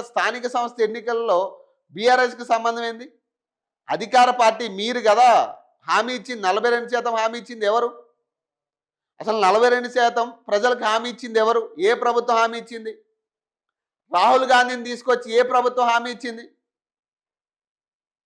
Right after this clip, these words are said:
కామారెడ్డి డిక్లరేషన్ ప్రకారం మనం మాట ఇచ్చింది వాస్తవం కాదా? అసలు ఎవరు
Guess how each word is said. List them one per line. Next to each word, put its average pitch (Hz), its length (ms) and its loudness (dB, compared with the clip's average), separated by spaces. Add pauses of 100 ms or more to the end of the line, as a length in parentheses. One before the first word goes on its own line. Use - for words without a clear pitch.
(280)
కామారెడ్డి 254 540 2
డిక్లరేషన్ 240 680 0
ప్రకారం 240 400 0
మనం 226 220 0
మాట 208 240 0
ఇచ్చింది 240 300 -12
వాస్తవం 226 420 0 (120)
కాదా? 233 200 4 (1300)
అసలు 233 220 -2 (140)
ఎవరు 254 200 2